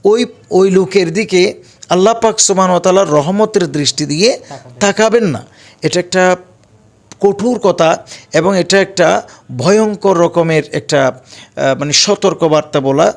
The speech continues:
Speaker 1: চলে। মুত্তাফাক আলাই হাদিস, সহিহ বুখারী এবং মুসলিমে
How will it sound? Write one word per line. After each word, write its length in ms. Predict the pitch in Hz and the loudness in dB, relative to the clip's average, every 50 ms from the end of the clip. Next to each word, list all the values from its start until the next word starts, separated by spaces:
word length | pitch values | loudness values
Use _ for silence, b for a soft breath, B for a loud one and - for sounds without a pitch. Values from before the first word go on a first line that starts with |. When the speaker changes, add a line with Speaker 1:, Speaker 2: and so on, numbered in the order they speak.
| - _ - | -6 _ -4
Speaker 1:
চলে। 340 | - - 165 131 117 104 95 - B B B B B B B B | -2 0 0 0 0 -4 -8 -12 B B B B B B B B
মুত্তাফাক 680 | - 180 208 214 214 - - 233 233 - 226 214 220 - | -4 -2 -2 -2 -2 -2 -4 -2 -2 -2 -2 -2 -2 0
আলাই 220 | 170 170 156 151 | 0 0 2 0
হাদিস, 360 | 143 143 127 127 120 - - | 0 -4 -4 -2 -2 -2 0
সহিহ 200 | - 156 156 147 | 0 0 0 0
বুখারী 360 | 131 139 131 - 165 160 151 | 0 -2 0 0 2 0 0
এবং 140 | 156 147 151 | 0 -4 -6
মুসলিমে 400 | 151 139 - - 151 147 156 156 | -8 -10 -10 -8 -8 -6 -6 -6